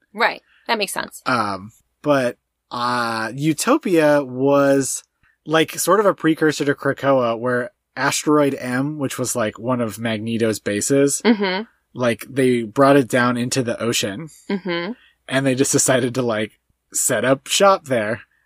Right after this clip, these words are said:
Speaker 2: off the coast of San Francisco
Speaker 1: Right.
Speaker 2: and make their own little mutant
Speaker 1: And it
Speaker 2: homeland.
Speaker 1: ends badly.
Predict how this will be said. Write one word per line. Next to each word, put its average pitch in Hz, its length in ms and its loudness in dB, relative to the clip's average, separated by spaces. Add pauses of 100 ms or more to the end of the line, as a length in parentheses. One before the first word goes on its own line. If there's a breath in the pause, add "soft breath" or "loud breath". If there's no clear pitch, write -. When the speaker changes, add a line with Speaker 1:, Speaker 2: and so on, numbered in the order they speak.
Speaker 2:
off 131 160 -2
the 139 80 0
coast 135 260 0
of 131 60 -4
San 151 180 2
Francisco 156 460 -4
Speaker 1:
Right. 160 140 0
Speaker 2:
and 107 60 -10
make 120 140 -6
their 131 140 -4
own 127 80 -6
little 127 160 -4
mutant 139 360 -4
Speaker 1:
And 240 120 2
it 247 80 4
Speaker 2:
homeland. 202 120 -6
Speaker 1:
ends 220 260 -2
badly. 185 640 -2